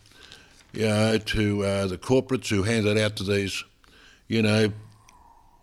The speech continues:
poodle rooting, Audi driving, you know, Tirakites that have got no understanding of the game. And, uh, the poor dyed-in-the-wool supporter, through rain, hail or shine,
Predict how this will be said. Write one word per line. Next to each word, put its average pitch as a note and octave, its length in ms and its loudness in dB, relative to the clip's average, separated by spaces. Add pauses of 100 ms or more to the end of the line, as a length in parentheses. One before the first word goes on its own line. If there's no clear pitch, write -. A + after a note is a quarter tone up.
poodle B2 320 4
rooting, G#2 440 4
Audi G#2 440 0
driving, G#2 580 -2
you A2 100 -4
know, G#2+ 300 0 (320)
Tirakites A2+ 640 -2
that G2+ 120 -6 (120)
have G2 100 -8
got G2+ 160 -6
no G#2+ 220 0
understanding G2+ 540 -2
of F#2 80 -4
the F#2+ 100 -4
game. A2+ 320 -2 (840)
And, G#2 360 0
uh, G#2 300 0 (100)
the G2 140 -6
poor G#2+ 480 4 (560)
dyed-in-the-wool G#2+ 500 2
supporter, A2+ 460 0
through G2+ 220 0
rain, G#2+ 260 0
hail G2+ 320 0
or F2 80 -4
shine, A#2 380 0